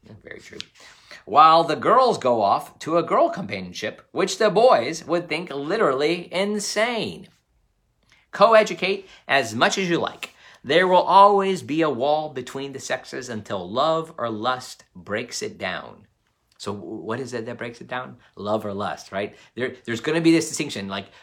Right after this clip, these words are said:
biologically, we're gonna end up being drawn. Like, this is, s-, society is gonna bring, um, our human nature is gonna bring men and women together.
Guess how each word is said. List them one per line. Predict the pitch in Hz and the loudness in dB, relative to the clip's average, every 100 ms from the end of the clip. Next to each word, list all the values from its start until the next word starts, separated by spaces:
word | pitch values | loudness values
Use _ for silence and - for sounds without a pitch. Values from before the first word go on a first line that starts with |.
| _ | _
biologically, | 110 127 151 160 180 165 139 110 110 110 - | 2 4 6 6 6 4 0 -2 -4 -6 -6
we're | 123 120 | -4 0
gonna | 139 | -2
end | 131 143 156 | -2 -2 0
up | 131 | 0
being | 139 147 139 | -4 -6 -6
drawn. | 123 143 131 92 92 | 0 4 4 2 -4
Like, | 104 | -4
this | 135 - | -6 -6
is, | 113 - | -10 -14
s-, | - - _ | -18 -18 _
society | - 110 123 143 143 143 | -12 -4 0 2 0 -4
is | 101 | -4
gonna | 113 | -4
bring, | 113 107 - - | -4 -4 -8 -6
um, | 98 95 90 90 _ - _ _ _ | -4 -4 -6 -12 _ -20 _ _ _
our | 101 107 104 | 0 0 0
human | - 147 151 | -6 -6 -2
nature | 147 147 | -2 -2
is | 120 | -8
gonna | 120 104 | -8 -6
bring | 117 | -4
men | 110 123 | -4 -4
and | 123 | -4
women | 117 | -4
together. | 113 104 90 | -4 -4 -6